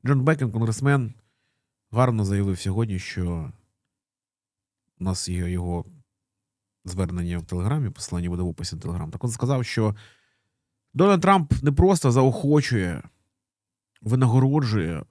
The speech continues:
Московію за цю страшну агресію. Дональд Трамп не дає гарантії того, що Московія не продовжить через рік-два. Взагалі. І він каже, що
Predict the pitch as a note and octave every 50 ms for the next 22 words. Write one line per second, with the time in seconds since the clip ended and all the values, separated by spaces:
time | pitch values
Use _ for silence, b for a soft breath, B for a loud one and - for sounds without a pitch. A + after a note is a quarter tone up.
0 | _ - - G#2 G2+ - - A2+ A2+ G#2+ G2+ F#2+ F#2 F2+ F#2 F2 F#2+ F#2+ F2+ F#2
1 | F2+ E2+ - - F2+ F2 - - G2 F#2 - - G2 F#2+ F2 F#2 F2 E2+ F2 -
2 | - - - - _ _ _ _ _ _ _ _ _ _ _ _ _ _ _ _
3 | _ _ _ _ _ _ _ _ _ _ _ _ _ - B2+ C#3 C#3+ C3 D3+ D#3
4 | D3+ C#3+ B2 - - _ _ _ _ _ _ _ _ _ _ - A2 A#2+ C3 C3+
5 | B2+ C3+ C#3 D3 D3 C3+ C3 C#3 D3 D3 C#3 A2+ A2+ A2 - C#3+ C#3+ A#2+ A2+ G2+
6 | - - A2 G#2 G2+ G2 - - - G#2+ G#2 - - B2 A2+ A2 G#2 G2+ G#2+ G#2
7 | G#2+ G#2+ G#2 G#2+ G2 F#2+ F#2+ F2 - G2 F#2 F2+ F2+ F2+ F2 F2 F2 D#2+ C#2 -
8 | - _ _ _ _ - - A#2+ B2 G#2 G2+ G2 F2+ D#2+ - - _ _ _ _
9 | _ _ _ _ _ _ _ _ _ _ _ _ _ _ _ _ _ _ _ _
10 | _ _ _ _ _ _ _ _ _ _ _ _ - F2+ F#2+ G2 G2 F#2+ F#2 F2
11 | - - _ - F#2 G#2+ G#2+ - A#2 A2 G#2 G2+ G2+ - - - F#2+ F#2 F2+ F2
12 | D#2+